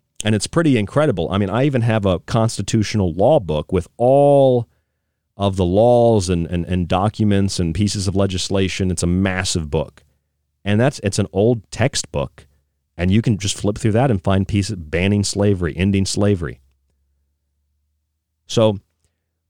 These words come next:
we need to understand history in that respect first, and we need to understand why today things like what we call critical race theory are being taught to children in school.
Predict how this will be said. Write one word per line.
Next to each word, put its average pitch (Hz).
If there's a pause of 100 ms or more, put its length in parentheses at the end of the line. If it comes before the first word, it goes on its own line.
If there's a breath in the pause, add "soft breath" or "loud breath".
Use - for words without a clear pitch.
(120)
we 113
need 185
to -
understand 113
history 104
in 92
that 92 (640)
respect 92
first, 85
and 101
we 104
need 156
to 156
understand 107
why 95
today 92 (760)
things 117
like 98
what 98
we 101
call 95
critical 95
race 127
theory 90 (580)
are 101
being 117 (300)
taught 92 (100)
to 117
children 90
in 101
school. -